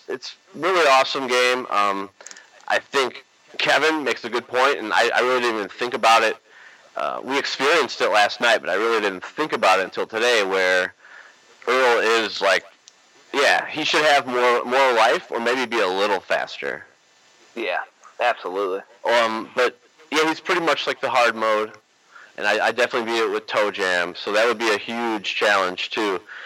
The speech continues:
Speaker 1: So I, that adds replay value, I guess, too.
Speaker 2: Yeah.
Speaker 1: Um, but I think they either should have gave him more life or made him a little faster, probably.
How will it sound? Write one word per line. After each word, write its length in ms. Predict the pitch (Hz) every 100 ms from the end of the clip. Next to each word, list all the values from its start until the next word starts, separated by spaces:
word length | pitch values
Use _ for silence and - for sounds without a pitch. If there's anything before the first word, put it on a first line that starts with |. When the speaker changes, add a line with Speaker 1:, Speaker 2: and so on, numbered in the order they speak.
| - -
Speaker 1:
So 120 | 143
I, 100 | 143 127
that 260 | 151 208 160
adds 260 | 165 147
replay 380 | 120 135 143 139
value, 320 | 139 135 143
I 120 | 135 135
guess, 220 | 139 -
too. 280 | - - - - _ _ _ _ - _ _ _ - -
Speaker 2:
Yeah. 100 | 113
Speaker 1:
Um, 280 | 98 113 104 127
but 100 | 120
I 100 | 110
think 340 | - 143 -
they 160 | 120 127
either 160 | 123
should 180 | - 110
have 60 | 104
gave 140 | 104
him 80 | 101
more 140 | 92
life 280 | 92 95 -
or 40 |
made 160 | 87 82
him 80 | 80
a 60 |
little 180 | 76 62
faster, 400 | - - - -
probably. 380 | - - -